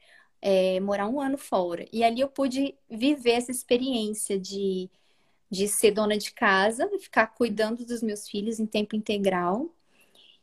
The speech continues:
e servindo a minha família, né? Cozinhando pra eles, fazendo tudo, tudo que eu não fazia, assim,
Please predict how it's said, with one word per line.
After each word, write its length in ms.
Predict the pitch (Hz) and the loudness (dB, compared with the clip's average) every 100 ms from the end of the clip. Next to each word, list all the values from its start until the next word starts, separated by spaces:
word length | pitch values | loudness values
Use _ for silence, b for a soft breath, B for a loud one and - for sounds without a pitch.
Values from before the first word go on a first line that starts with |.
| _ - | _ -2
e 360 | 220 214 214 208 | 2 4 2 0
servindo 540 | - 262 240 247 381 | 8 8 8 6 6
a 60 | 302 | 4
minha 140 | 240 | 2
família, 580 | - 233 208 190 175 180 | -2 -2 0 -2 -2 -4
né? 320 | 185 202 320 - _ _ _ _ 339 - | -2 -4 -6 -12 _ _ _ _ -20 0
Cozinhando 840 | 226 214 220 196 214 240 233 214 | 2 2 2 2 2 2 2 0
pra 220 | - 208 | 2 2
eles, 460 | 185 208 226 226 208 | 4 4 4 2 0
fazendo 360 | 214 214 220 254 | -2 -2 -4 -6
tudo, 540 | - 220 240 214 208 | -4 -4 -2 -4 -6
tudo 260 | - 233 277 | -6 -10 0
que 140 | 311 | 4
eu 80 | 277 | 4
não 140 | 269 | 4
fazia, 600 | 269 277 254 208 233 262 | 0 0 2 -4 0 0
assim, 400 | 196 - 202 254 | 0 -4 -6 -8